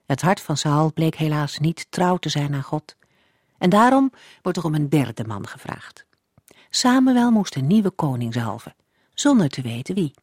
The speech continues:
Hij wist alleen dat het een van de zonen van Isaï moest zijn.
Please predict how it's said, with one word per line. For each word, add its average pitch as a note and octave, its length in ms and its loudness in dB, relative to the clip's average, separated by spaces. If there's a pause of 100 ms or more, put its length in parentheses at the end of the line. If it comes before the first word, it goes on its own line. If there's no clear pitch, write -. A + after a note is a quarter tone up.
(560)
Hij D#3 120 2
wist E3 200 2
alleen F3+ 340 4 (400)
dat D3+ 120 -4
het D3+ 140 -4
een A3+ 260 2
van F3 160 2
de C#3 100 2
zonen G#3 360 2
van F#3+ 240 0
Isaï C3+ 420 -2
moest - 260 -10
zijn. G#2+ 280 -14